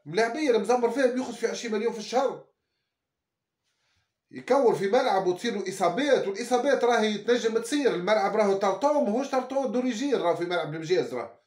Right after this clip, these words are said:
رينا تصاور ورينا كل شيء. تارتون فيه بعض الحفر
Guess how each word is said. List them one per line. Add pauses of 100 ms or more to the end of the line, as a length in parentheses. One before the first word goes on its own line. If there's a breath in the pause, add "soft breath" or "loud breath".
(300)
رينا
تصاور
ورينا
كل
شيء. (920)
تارتون
فيه
بعض
الحفر